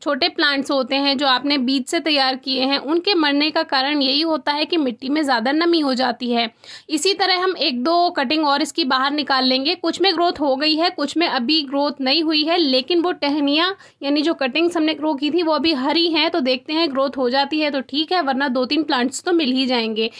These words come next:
इस तरह से हम अपनी दोनों तीनों कटिंग्स जिसमें ग्रोथ हो चुकी है वो निकाल लेंगे।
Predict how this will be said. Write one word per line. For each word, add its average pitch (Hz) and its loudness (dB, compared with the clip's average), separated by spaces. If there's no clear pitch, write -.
इस 339 0
तरह 339 2
से 370 0
हम 339 2
अपनी 330 0
दोनों 285 0
तीनों 311 0
कटिंग्स 302 -2
जिसमें 302 0
ग्रोथ 285 -2
हो 262 0
चुकी 277 -4
है 294 0
वो 311 0
निकाल 254 0
लेंगे। 294 2